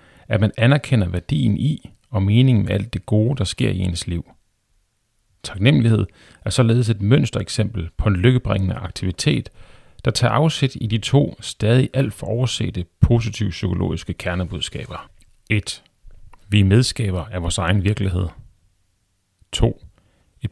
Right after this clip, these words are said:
positivt fokus skaber en positiv virkelighed. I positiv psykologi beskrives taknemmelighed som en lykkeaktivitet. Det vil sige en aktivitet, der har potentialet til at kaste positive følelser af sig.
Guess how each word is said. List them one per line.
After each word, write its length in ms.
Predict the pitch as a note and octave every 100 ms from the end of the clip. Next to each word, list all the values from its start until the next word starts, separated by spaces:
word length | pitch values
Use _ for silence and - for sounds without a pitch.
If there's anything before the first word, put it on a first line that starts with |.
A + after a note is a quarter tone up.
| -
positivt 580 | C#3 D3 A#2+ A#2 F#2+
fokus 600 | - A#2+ B2+ C#3 F2 - - -
skaber 340 | - A#2+ F2
en 100 | F2
positiv 600 | - A2 G2+ G#2 G2+ D#2+
virkelighed. 420 | E2 D#2 E2+ - - _ _ _ _ _ _ _ _ _ _ _ -
I 80 | -
positiv 680 | - F3 E3+ - A2 B2 _ -
psykologi 680 | - F#2+ E2+ E2 C#3+ G3+ _ _ _ _ -
beskrives 400 | G2+ - C3 G2
taknemmelighed 720 | - F2 C3 E3 G#2+ G#2+ F2
som 220 | - - G2+
en 80 |
lykkeaktivitet. 1040 | F2 A2 C#3 B2 F#2 - D#2+ - D#2+ - - _ _ _ _ _ _ _ -
Det 80 | C3
vil 100 | C3+
sige 100 | C3+
en 80 |
aktivitet, 680 | G#2 - G2+ G2 D3+ C#3+ - _ - -
der 80 | F2+
har 120 | G#2+
potentialet 760 | - F2 F2+ E2+ G2+ G2 C3 A#2+
til 120 | A#2
at 100 | G#2+
kaste 340 | - F2+ -
positive 580 | - A2+ A#2 G2+ - G2
følelser 440 | - F2+ F#2 -
af 200 | - F2+
sig. 120 | E2+